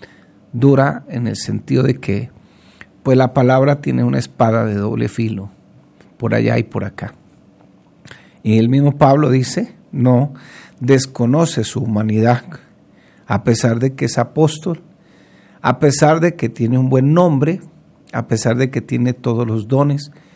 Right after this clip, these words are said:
espirituales, Pablo no se olvida quién es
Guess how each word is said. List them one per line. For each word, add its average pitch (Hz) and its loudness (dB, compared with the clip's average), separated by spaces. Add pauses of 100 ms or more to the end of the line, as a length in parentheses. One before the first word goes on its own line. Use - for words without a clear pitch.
(220)
espirituales, 117 -4 (600)
Pablo 135 4
no 139 0
se 131 -4
olvida 120 -2
quién 117 -2
es 113 -4